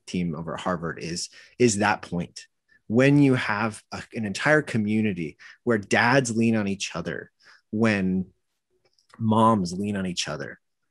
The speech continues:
when, when they have friends around them that share those burdens of parenthood with each other and learn how to do it better, when you have kids that play together and learn from each other, when you have, uh,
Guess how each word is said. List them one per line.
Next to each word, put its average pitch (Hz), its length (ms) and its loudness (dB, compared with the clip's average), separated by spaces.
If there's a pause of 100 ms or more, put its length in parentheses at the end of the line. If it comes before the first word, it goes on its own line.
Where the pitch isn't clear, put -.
(200)
when, 101 380 0 (100)
when 113 220 2
they 110 100 2
have 110 240 0
friends 120 560 2
around 98 480 -4
them 92 180 -8
that 76 120 -12
share 135 520 4
those 117 220 2
burdens 101 420 -2
of 87 100 -10
parenthood 92 520 -6
with 90 180 -6
each - 220 -4
other 95 240 -2
and 90 180 -6
learn 107 300 -2
how 107 220 2
to 98 100 0
do 95 220 -2
it 73 100 -10
better, 78 400 -8 (640)
when 120 280 4
you 127 120 6
have 98 600 -2 (400)
kids 131 420 2
that 110 300 -2
play 113 320 0
together 95 500 -6
and 87 100 -8
learn 107 300 0
from 107 180 -4
each 98 200 -4
other, 85 340 -12 (380)
when 127 120 6
you 127 100 6
have, 120 440 0 (840)
uh, 110 260 0